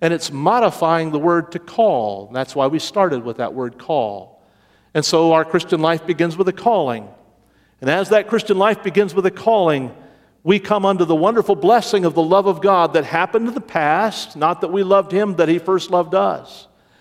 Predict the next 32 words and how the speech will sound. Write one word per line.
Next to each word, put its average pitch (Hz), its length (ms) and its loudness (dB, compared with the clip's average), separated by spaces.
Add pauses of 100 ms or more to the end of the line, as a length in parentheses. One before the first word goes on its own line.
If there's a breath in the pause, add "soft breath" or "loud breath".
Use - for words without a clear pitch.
(120)
That 160 120 -4
God 190 300 2
commended 196 380 0
his 196 180 0
love 196 240 2
toward 196 260 0
us 190 160 -2
and 190 100 0
that 190 100 0
while 190 160 2
we're 185 140 4
yet 180 240 0
sinners. 175 680 -4 (360 soft breath)
That 240 340 2
love 269 400 4
that 196 100 4
he 214 120 0
gave 226 320 2
to 269 120 2
us 247 140 0
in 247 100 -6
the 208 60 0
past 180 460 0 (240 loud breath)
is 185 120 2
continuing 262 520 0
in 262 80 0
the 240 80 2
present 196 380 0
and 190 60 -6
will 185 160 2
ever 170 180 2
continue. 156 680 -2